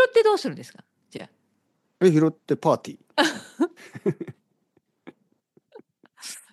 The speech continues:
Speaker 1: <laughs> もう誰もいなかったら、もう自分のものにする。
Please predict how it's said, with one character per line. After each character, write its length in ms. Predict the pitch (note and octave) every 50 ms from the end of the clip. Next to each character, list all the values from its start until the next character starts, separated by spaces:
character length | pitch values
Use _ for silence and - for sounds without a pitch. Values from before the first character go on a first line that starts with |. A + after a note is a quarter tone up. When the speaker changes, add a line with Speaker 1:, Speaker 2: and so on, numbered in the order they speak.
| _ _ - - -
Speaker 1:
<laughs> 0 |
も 100 | G#3+ G3
う 40 | F3+
誰 260 | F#3+ A3 A#3 A3+ C4
も 140 | B3 A#3 A#3
い 60 | A3+
な 140 | A3 A3+ A3+
か 100 | - G#3
っ 100 | G3 -
た 100 | - E3+
ら、 100 | C#3+ C3+
も 140 | D3+ E3 D3+
う 20 |
自 180 | C#3 C3+ - D#3+
分 160 | D#3+ E3 D#3
の 80 | D3+ D3+
も 100 | D#3 D#3+
の 100 | E3 D3+
に 100 | C#3 C#3
す 120 | - -
る。 160 | - - -